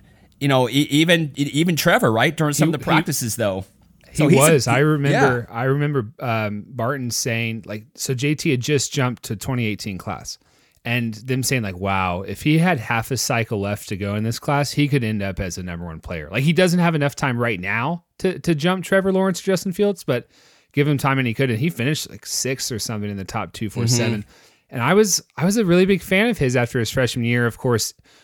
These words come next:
Speaker 2: week one this past season against Fresno State, that A C L gets torn. He's out for the spring, and, and not that it really matters right now 'cause no one's having football practice, but if he does decide to, to transfer somewhere,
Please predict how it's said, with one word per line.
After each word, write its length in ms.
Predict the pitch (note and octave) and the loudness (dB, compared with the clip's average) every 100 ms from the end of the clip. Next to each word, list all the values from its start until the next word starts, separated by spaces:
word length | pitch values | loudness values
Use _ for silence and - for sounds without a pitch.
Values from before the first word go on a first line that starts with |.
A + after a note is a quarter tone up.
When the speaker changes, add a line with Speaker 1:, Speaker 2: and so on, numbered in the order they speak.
| - | -4
Speaker 2:
week 260 | B2+ B2+ - | 0 0 2
one 260 | A#2 A#2+ | 2 4
this 160 | A#2 - | 2 0
past 300 | C3 A#2 - | 0 0 0
season 320 | B2 A2+ A#2 | -2 0 -2
against 300 | A2 G#2+ G2+ | -2 -4 -4
Fresno 400 | A2+ A2+ G#2+ A2+ | -2 0 0 -2
State, 420 | G2+ - A2+ B2+ _ _ _ _ _ - | -2 0 0 0 _ _ _ _ _ -4
that 140 | G2 | 0
A 120 | A2+ | 0
C 220 | A#2 B2 | 0 2
L 140 | A2+ A2+ | 2 2
gets 300 | A#2 A2+ - | 0 -2 -6
torn. 480 | - A#2+ A#2 A#2 - _ - | -4 -4 -2 -4 -8 _ -6
He's 240 | C#3 B2 | -2 0
out 200 | A#2+ C3 | 0 0
for 100 | D3 | 0
the 100 | C3 | 0
spring, 540 | - - A#2 C3 C#3 B2 | -2 -4 0 0 2 0
and, 140 | A2 | -4
and 120 | A2 | -4
not 180 | A#2 B2 | -2 0
that 100 | C3 | 0
it 80 | A#2 | 0
really 180 | A#2+ G#2 | 0 0
matters 400 | G#2 B2+ C#3 A2+ | -2 0 2 2
right 140 | G#2 | -2
now 160 | G#2 G#2+ | -2 -4
'cause 200 | G#2 G2 | -4 -2
no 120 | A2+ | -2
one's 160 | A2+ | -2
having 280 | G#2+ G#2+ F#2+ | -2 -4 -4
football 380 | - D3+ C3+ G#2 | -4 -6 -4 -6
practice, 480 | - G2+ G2+ A2+ - | -4 -6 -4 -8 -8
but 260 | A2 G2+ _ _ _ _ - | -8 -8 _ _ _ _ -12
if 140 | A#2 | -6
he 100 | A#2+ | -4
does 420 | G#2 A#2 C#3+ F#3 | -2 0 2 2
decide 640 | - B2 - B2+ A2+ A2 G#2+ | 0 -4 -2 -2 -2 -2 -6
to, 160 | G#2 _ - | -12 _ -10
to 100 | A2 | -8
transfer 560 | - C3 F3+ - G#2+ | -4 0 0 -2 -6
somewhere, 580 | - G2+ F#2+ G2 G#2 | -6 -6 -6 -6 -6